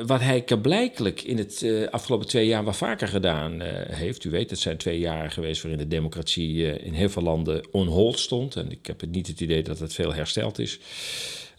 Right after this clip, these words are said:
Ehm, dat hij dan in, in de Senaat alsnog zijn, eh, dus zeg maar de Eerste Kamer van, van Frankrijk, alsnog zijn gelijk haalde door, luister goed, om vier uur 's nachts alsnog onverwacht de wet in te dienen.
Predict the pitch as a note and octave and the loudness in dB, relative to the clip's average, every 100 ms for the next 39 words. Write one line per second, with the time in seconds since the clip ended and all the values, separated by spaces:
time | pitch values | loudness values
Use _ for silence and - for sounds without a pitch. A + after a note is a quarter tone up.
0 | _ G#2+ G#2+ G#2+ G#2 B2 B2+ D3 C3+ B2+ | _ 8 10 8 6 6 6 6 6 4
1 | B2 B2 A#2+ A2+ A#2+ A#2 - C3 C3+ C#3+ | 4 2 2 4 2 2 4 4 4 2
2 | B2+ C3 B2 B2+ A#2+ A#2 A#2+ B2+ - - | 2 2 0 0 0 0 -2 -2 -4 -6
3 | A2 G2+ F#2+ F2+ E2+ C#2+ D2 - - D2 | -4 -4 -4 -4 -4 -2 -4 -6 -8 -6
4 | F#2+ E2+ G2 F2+ E2+ - F#2 E2+ F2+ E2 | -6 -6 -4 -6 -6 -8 -10 -10 -12 -12
5 | - - - _ _ - _ F#2 B2+ - | -12 -14 -14 _ _ -20 _ 0 2 2
6 | G2+ G#2+ G#2 G2+ F2 E2+ F#2+ G#2+ G2+ G2 | 0 4 4 4 2 2 0 2 4 4
7 | - - _ _ _ _ - G2+ G2 - | 0 -16 _ _ _ _ -4 -2 -2 -2
8 | A#2 - - _ _ _ _ - A2 F#2 | -4 -4 -18 _ _ _ _ 0 2 6
9 | E3 G3 C#3+ - C3+ B2+ - - G#2 A2 | 6 8 6 6 4 2 0 -2 0 6
10 | A#2+ B2+ D3+ E3+ E3 A#2 A#2+ - - _ | 6 6 6 6 6 4 4 0 -10 _
11 | _ _ _ _ G#2 G#2+ A2 C3 A#2 F2+ | _ _ _ _ 4 6 4 4 2 2
12 | F2 D2+ | -2 -2